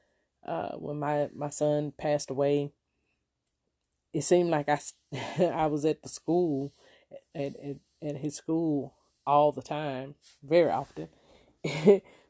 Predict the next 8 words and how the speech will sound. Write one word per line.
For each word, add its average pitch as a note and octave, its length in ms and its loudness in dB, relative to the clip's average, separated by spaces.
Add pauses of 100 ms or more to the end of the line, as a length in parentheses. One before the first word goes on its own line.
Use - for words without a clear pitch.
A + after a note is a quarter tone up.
(340)
And, F3+ 400 4
um, D#3 680 0
and F3 100 2
it G3 80 6
wasn't G#3 320 4
always F#3 340 0
bad, G#2 360 -8 (720)
but D#3 340 4